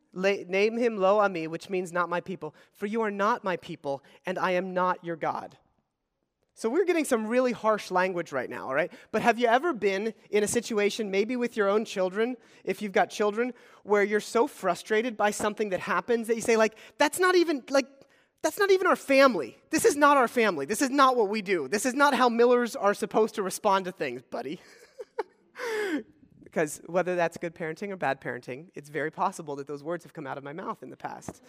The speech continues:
Like, "This is not what we do. Like, you're not acting like my son right now." So that's, that's the sense that at this point, God's people have moved so far away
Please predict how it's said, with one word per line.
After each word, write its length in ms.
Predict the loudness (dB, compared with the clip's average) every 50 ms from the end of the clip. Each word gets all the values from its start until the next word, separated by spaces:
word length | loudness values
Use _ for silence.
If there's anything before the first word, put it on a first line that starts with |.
| -20 -18 -10 -8
Like, 180 | -8 -6 -4
"This 220 | -2 -2 -2 0 -2
is 180 | -4 -4 -4
not 300 | -2 2 2 2 2 2
what 180 | 0 -2 -2 -4
we 160 | -4 -8 -8
do. 500 | -8 -8 -8 -6 -6 -6 -8 -8 -10 -14 -20 _ _ _ _ _ _ _ _ _ _ _ _ -6
Like, 400 | -2 -2 -2 -2 -4 -10 -20 -20 _ -20
you're 240 | -16 -8 -4 -4 -2
not 300 | 0 2 4 4 4 4
acting 300 | 2 2 0 -2 -2 0
like 160 | 0 -2 -2
my 120 | -4 -8
son 260 | -8 -8 -10 -12 -12 -14
right 180 | -16 -18 -20
now." 140 | -20 -20 -20 _ _ _ _ _ _ _ _ _ _ _ _ _ _ _ _ _ _ _ _ _ _ _ _ _ _ _ _ _ _ -10
So 180 | -4 -2 -2
that's, 440 | 2 6 6 6 6 6 2 -4 -8 -10 -16 -12 -4
that's 340 | 2 2 2 2 2 0 0
the 140 | 0 0
sense 640 | 2 2 0 0 2 2 2 2 0 -2 -2 -4 -6 -6 -10 -20 -10 -4
that 180 | 0 0 2
at 160 | 0 0 -2
this 220 | -2 -4 -4 -4 -6
point, 360 | -6 -4 -2 -2 -2 -2 -2
God's 280 | -2 -2 -2 -2 -4 -6
people 280 | -8 -6 -6 -4 -4 -4
have 180 | -6 -6 -6
moved 200 | -6 -6 -6 -8
so 280 | -10 -8 -4 -4 -4 -4
far 340 | -6 -10 -10 -8 -6 -6 -6
away 600 | -6 -8 -8 -6 -6 -6 -6 -6 -10 -16 -20